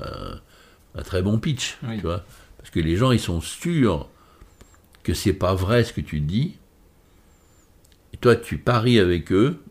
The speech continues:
Speaker 1: ils ont envie de parier,
Speaker 2: Bah oui.
Speaker 1: et tu vas leur prouver que t'avais raison.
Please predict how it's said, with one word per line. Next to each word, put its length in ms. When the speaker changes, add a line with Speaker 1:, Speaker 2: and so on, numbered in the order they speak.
Speaker 1:
ils 200
ont 60
envie 240
de 60
parier, 680
Speaker 2:
Bah 160
oui. 120
Speaker 1:
et 80
tu 100
vas 160
leur 200
prouver 520
que 100
t'avais 420
raison. 380